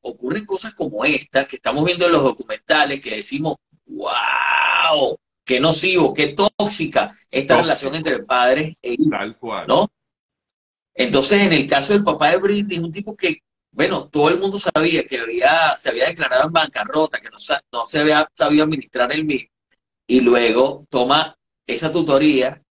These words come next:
Speaker 1: y administra cientos de millones de dólares de la carrera de Britney, de las giras de Britney.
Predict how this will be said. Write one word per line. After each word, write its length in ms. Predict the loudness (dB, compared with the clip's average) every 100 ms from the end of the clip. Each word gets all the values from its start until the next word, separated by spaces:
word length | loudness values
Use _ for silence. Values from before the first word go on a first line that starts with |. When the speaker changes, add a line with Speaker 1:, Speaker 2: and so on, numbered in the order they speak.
| _ _ _
Speaker 1:
y 100 | -8
administra 640 | -6 -10 -12 -6 -6 -6
cientos 760 | -10 -8 -6 -6 -8 -10 -12 -16
de 160 | -4 -4
millones 760 | -4 -6 -2 -2 -4 -6 -10 _ _
de 260 | -2 2 4
dólares 480 | 4 4 4 2 -4 -16 _ _
de 400 | 2 4 4 2
la 160 | 0 -2
carrera 400 | -4 -4 0 0
de 80 | 0
Britney, 380 | -4 -4 -4
de 80 | -4
las 140 | -6 -6
giras 260 | -6 -4
de 100 | -4
Britney. 320 | -4 -2 -4